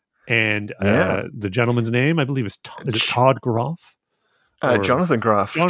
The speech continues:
Speaker 2: Jonathan
Speaker 1: Groff.
Speaker 2: Groff
Speaker 1: Sorry.
Speaker 2: of Hamilton fame. He, he was the first, uh,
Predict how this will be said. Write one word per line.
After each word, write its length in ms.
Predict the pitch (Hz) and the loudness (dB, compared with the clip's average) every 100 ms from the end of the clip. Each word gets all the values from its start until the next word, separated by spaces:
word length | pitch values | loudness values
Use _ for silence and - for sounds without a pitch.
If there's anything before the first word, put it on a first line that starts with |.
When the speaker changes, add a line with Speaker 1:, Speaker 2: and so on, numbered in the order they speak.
| 127 | 4
Speaker 2:
Jonathan 200 | 165 160 | 4 4
Speaker 1:
Groff. 400 | 117 113 - - | 4 2 -2 -8
Speaker 2:
Groff 60 | |
Speaker 1:
Sorry. 220 | - 104 80 | -4 -2 2
Speaker 2:
of 180 | 117 110 | 2 0
Hamilton 640 | - 127 165 185 135 110 | -2 2 2 2 0 -2
fame. 420 | - 113 104 98 | 2 2 2 -2
He, 280 | 98 117 113 | 0 2 2
he 180 | 120 120 | 2 2
was 200 | 110 101 | 2 0
the 80 | 110 | -4
first, 600 | - 123 113 - - - - | 0 2 2 0 -2 -2 2
uh, 420 | 107 101 107 | 4 4 4